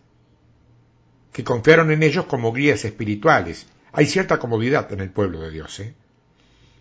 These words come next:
Eso es más que evidente, y a veces también producto o causa de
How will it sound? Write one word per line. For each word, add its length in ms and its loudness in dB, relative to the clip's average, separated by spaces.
Eso 180 -8
es 80 -6
más 140 -2
que 100 -2
evidente, 640 -2
y 100 4
a 60 4
veces 480 0
también 640 -2
producto 720 2
o 180 -4
causa 600 0
de 440 -4